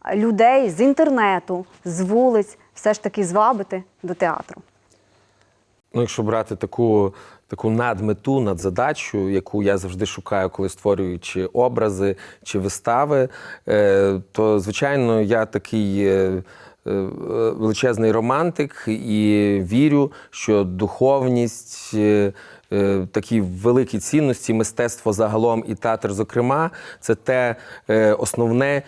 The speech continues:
Speaker 2: що формує націю, в результаті формує державу. І тому, коли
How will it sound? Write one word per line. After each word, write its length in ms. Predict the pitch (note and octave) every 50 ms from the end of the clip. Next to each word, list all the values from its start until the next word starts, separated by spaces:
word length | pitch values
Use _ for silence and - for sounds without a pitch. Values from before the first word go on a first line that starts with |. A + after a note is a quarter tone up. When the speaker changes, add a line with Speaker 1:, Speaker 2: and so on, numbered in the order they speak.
| -
Speaker 2:
що 280 | - - - - B2 A2+
формує 560 | - - A#2 A2+ A2+ A#2+ B2+ B2 A#2+ A2+ G#2+
націю, 600 | G#2+ A2+ B2 C#3 D3+ D3 - - C3 B2+ B2 A2+
в 60 | G2+
результаті 920 | G#2 G#2 G2 G#2+ G2 - - B2 A#2+ A#2+ - - A2+ A2 A2 A2 G#2+ G#2+ F#2+
формує 360 | - - G2+ G#2+ A2+ A2 G#2+
державу. 720 | F#2+ G#2+ G#2 G2 G2+ A2+ A#2+ B2+ C#3+ D3+ E3 D3 C#3+ D3 - - - - - - -
І 380 | - A2 A2 A2 A2 A2 A2 G2+ -
тому, 220 | A#2+ B2+ C3 A#2+
коли 440 | - - A2+ A#2 A#2+ A#2 A2 G2+ G2